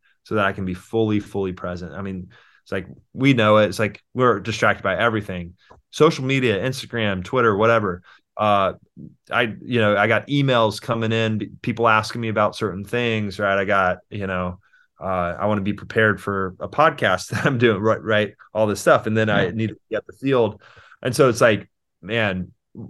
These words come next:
Speaker 1: what I, what I think took for granted was just, like, how precious each day can be, um, if you see it that way and if you make it precious, and that, like,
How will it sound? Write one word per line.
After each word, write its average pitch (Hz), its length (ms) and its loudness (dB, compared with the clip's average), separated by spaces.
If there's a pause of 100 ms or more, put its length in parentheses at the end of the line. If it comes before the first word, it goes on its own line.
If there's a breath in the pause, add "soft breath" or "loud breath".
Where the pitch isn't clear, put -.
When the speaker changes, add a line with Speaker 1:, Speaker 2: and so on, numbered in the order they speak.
Speaker 1:
what 117 240 2
I, 117 260 6
what 117 260 0
I 113 120 4
think 123 260 -6
took 135 160 -2
for 107 140 -4
granted 104 340 -2
was 95 340 -4
just, 101 340 -6
like, 95 340 -6 (100)
how 110 320 4
precious 104 760 -4
each - 360 -8
day 101 420 -2
can 92 400 -8
be, 95 440 -6 (500 soft breath)
um, 98 380 -4
if 104 220 -10
you 95 260 -4 (280)
see 151 240 0
it 139 100 -4
that 98 180 0
way 101 140 -2
and 92 100 -4
if 92 160 -10
you 95 80 -8
make 101 320 -4
it 101 180 -4 (200)
precious, - 800 -8
and 92 340 -6
that, 90 320 -2 (580)
like, 95 260 -4